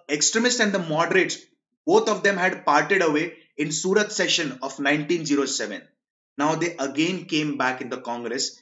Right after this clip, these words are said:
in nineteen sixteen at Lucknow session of Indian National Congress. So, due to the activities of, uh, Home Rule League, there was merger of extremists and moderates in Indian National Congress at Lucknow.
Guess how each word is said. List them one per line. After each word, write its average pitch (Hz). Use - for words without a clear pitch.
in 127
nineteen 123
sixteen 117
at 131
Lucknow 151
session 147
of 131
Indian 120
National 104
Congress. 92
So, -
due 180
to 202
the 196
activities 202
of, 196
uh, 131
Home 180
Rule 196
League, 160
there 151
was 185
merger 165
of 160
extremists 190
and 175
moderates 156
in 143
Indian 143
National 127
Congress 117
at 127
Lucknow. 107